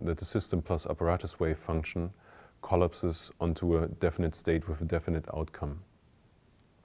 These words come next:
Therefore, the derivation of operators is much more clear in Bohmian mechanics,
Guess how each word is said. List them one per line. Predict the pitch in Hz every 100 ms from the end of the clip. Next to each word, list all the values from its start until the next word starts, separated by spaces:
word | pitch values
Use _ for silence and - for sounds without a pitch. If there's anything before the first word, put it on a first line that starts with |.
| _ 98
Therefore, | 104 123
the | 101
derivation | 98 92 90 117 - 104
of | 87
operators | - - 92 87 92 -
is | 87 -
much | 92 90 -
more | 87
clear | - 98
in | 87 85
Bohmian | 85 85 80
mechanics, | 78 98 87 87 -